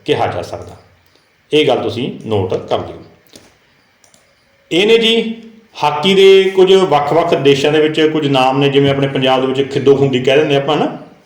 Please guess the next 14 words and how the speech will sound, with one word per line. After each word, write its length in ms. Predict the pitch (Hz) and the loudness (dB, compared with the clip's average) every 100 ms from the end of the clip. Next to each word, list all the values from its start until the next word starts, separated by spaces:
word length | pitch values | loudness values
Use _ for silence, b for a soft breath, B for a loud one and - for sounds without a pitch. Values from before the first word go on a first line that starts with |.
| _ _ _ _ _ _ _ _ - | _ _ _ _ _ _ _ _ -2
ਉਵੇਂ 200 | 170 208 | 2 2
ਕੀ 160 | 196 190 | 0 -2
ਕਿਸ 160 | 185 | -2
ਨੇ? 180 | 208 196 B B B B _ _ | -4 -8 B B B B _ _
ਆਇਰਲੈਂਡ 460 | 147 165 202 214 214 | -2 0 2 2 4
ਦੇ 100 | 208 | 2
ਵਿੱਚ 160 | 202 - | 2 0
ਕਹਿੰਦੇ 300 | 190 196 196 | -2 -2 -2
ਜਿਹਨੂੰ 340 | 202 202 135 | -2 -2 0
ਹਰਲੇ 340 | 117 135 - - | 0 0 -2 -4
ਕਹਿੰਦੇ 240 | 160 185 220 | -4 2 2
ਸੀ, 480 | - 123 98 - - - _ 135 | 2 -2 -4 -8 -18 -20 _ -4
ਹੈ 40 | |
ਨਾ? 260 | 233 - | -4 -4